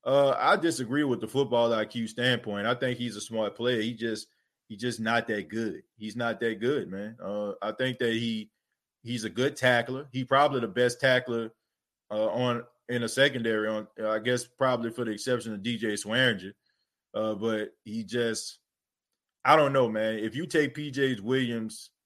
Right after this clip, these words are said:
knowledge and you put that into the body of a, uh, I don't know, you put that into a body of, like, Marcus Williams or something like that. I'm talking about his tackling ability. And because P J,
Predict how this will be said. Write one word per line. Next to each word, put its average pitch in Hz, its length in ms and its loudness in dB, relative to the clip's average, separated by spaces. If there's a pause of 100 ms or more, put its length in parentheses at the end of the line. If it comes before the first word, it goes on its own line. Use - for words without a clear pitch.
(120)
knowledge 127 760 2 (420)
and 110 120 -4
you 113 200 -4
put 135 280 0
that 123 400 2
into 120 460 -4
the 101 80 -2
body 120 500 4
of 107 260 -4
a, 101 400 -4 (1160)
uh, 101 480 -2 (160)
I 131 140 4
don't 113 160 0
know, 104 260 -2
you 101 160 -12
put 139 200 -2
that 123 180 4
into 117 220 -2
a 110 60 -2
body 113 360 2
of, 110 160 -2
like, 107 360 -2
Marcus 107 480 -2
Williams 110 380 -2
or 98 40 -10
something 107 220 -6
like 104 200 -4
that. 110 100 0
I'm 117 80 -2
talking 127 200 2
about 117 120 2
his 101 120 -6
tackling 123 520 2
ability. 95 480 -8 (520)
And 107 340 -2 (240)
because 131 260 4
P 220 220 0
J, 147 400 6